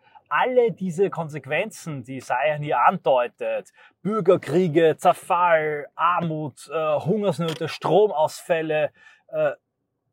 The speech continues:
Winter, in denen Menschen erfrieren, also ich hoffe, es kommt nicht dazu, aber laut ihm könnte es dazu kommen, all das sind formative Ereignisse, pädagogische und ethnische Schocks, die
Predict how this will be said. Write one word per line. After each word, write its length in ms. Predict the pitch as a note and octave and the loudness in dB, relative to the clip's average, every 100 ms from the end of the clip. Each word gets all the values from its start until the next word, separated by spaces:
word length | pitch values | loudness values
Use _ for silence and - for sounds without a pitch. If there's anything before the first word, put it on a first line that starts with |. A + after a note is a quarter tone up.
| _ | _
Winter, 440 | D3 D3+ B3+ - F#3 | 0 2 2 2 0
in 120 | E3 | 0
denen 180 | F3 D#3+ | -2 -4
Menschen 380 | E3 G3+ - C3 | -6 -8 -10 -10
erfrieren, 840 | C#3 - - E3 A#3 E3 B2 A#2+ | -10 -10 -6 -2 2 2 0 -4
also 140 | B2+ | -10
ich 120 | B2 | -6
hoffe, 200 | E3+ F3+ | -4 -2
es 100 | D#3 | -4
kommt 240 | - G3 - | -2 -2 -2
nicht 140 | F#3+ | -8
dazu, 280 | E3 - D3 | -8 -6 -6
aber 280 | C#3 C#3+ C3+ | -2 0 0
laut 200 | C#3 C3+ | -2 -2
ihm 140 | C#3 | -8
könnte 280 | - F#3+ E3+ | -2 -2 -2
es 60 | - | -14
dazu 240 | C3+ B2+ | -16 -10
kommen, 360 | C3+ C#3 D#3+ D#3 _ _ _ _ - | -6 -4 -4 -8 _ _ _ _ -6
all 240 | C#3+ F3+ | -2 0
das 320 | D#3+ D#3 - | 2 0 0
sind 220 | - F#3 - | -8 -8 -8
formative 640 | - D#3+ F3 F3 F3 D3+ | -2 0 2 -2 -4 0
Ereignisse, 680 | C3+ D3 E3 C3+ D#3 D3+ C#3+ _ _ _ | 0 0 -4 -8 -2 -2 -4 _ _ _
pädagogische 760 | D3+ D3+ D3 - F3 F3+ E3 D3+ | -6 -2 -2 0 -2 -2 -4 -6
und 140 | D3+ | -8
ethnische 380 | D3+ D3 C#3+ C3+ | -12 -12 -12 -10
Schocks, 420 | - D3+ F3 - | -2 -2 -2 -8
die 260 | - C3+ | -10 -10